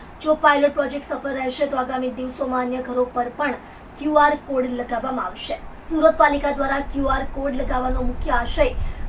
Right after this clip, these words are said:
મેડિકલ ડિટેલ જાણવાનો છે. જે ઘરો પર ક્યુ આર કોડ લગાવવામાં આવ્યા છે તે પાલિકાના સ્વાસ્થ્ય વિભાગ અધિકારીઓને ક્યુ આર કોડ સ્કેન કરીને તરત જ પરિવારની મેડિકલ હિસ્ટ્રી જાણી શકે છે, જે સારવારમાં મદદગાર સાબિત થશે.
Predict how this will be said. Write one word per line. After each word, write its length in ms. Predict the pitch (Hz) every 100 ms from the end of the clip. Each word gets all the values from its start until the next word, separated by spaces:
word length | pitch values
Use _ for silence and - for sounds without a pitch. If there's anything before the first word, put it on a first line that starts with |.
| 262
મેડિકલ 480 | 285 359 349 330
ડિટેલ 340 | 269 - 269 269
જાણવાનો 540 | - 254 233 190 -
છે. 360 | - - - -
જે 140 | 285
ઘરો 260 | 269 254 285
પર 180 | 311 294
ક્યુ 200 | 277 247
આર 140 | 247
કોડ 320 | 247 254 254
લગાવવામાં 580 | 254 247 240 262 262 254
આવ્યા 160 | 233 240
છે 140 | 285
તે 100 | 285
પાલિકાના 600 | 285 240 247 247 247 247
સ્વાસ્થ્ય 440 | 247 262 247 - 254
વિભાગ 440 | 254 233 226 247 - - - - -
અધિકારીઓને 680 | 269 277 294 285 311 254 - -
ક્યુ 140 | 294
આર 180 | 285 302
કોડ 180 | 294 285
સ્કેન 360 | - - 262 254
કરીને 200 | 277 277
તરત 320 | - 254 269
જ 60 | 262 -
પરિવારની 480 | 269 247 254 247 254
મેડિકલ 360 | 240 233 247
હિસ્ટ્રી 360 | 233 254 - 254
જાણી 380 | 262 262 214 220
શકે 280 | - 247 285
છે, 200 | 285 233 - - - -
જે 100 | 247
સારવારમાં 760 | - 302 269 294 302 302 262
મદદગાર 600 | 254 247 254 254 254 254
સાબિત 400 | 254 - 220 220 -
થશે. 280 | 247 - -